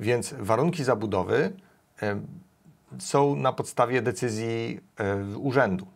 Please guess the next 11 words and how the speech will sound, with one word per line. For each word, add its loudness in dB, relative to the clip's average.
I -6
teraz 2
urząd 4
może 4
wcześniej 2
przygotować 0
studium 2
zagospodarowania 0
przestrzennego, -4
ale 2
studium 0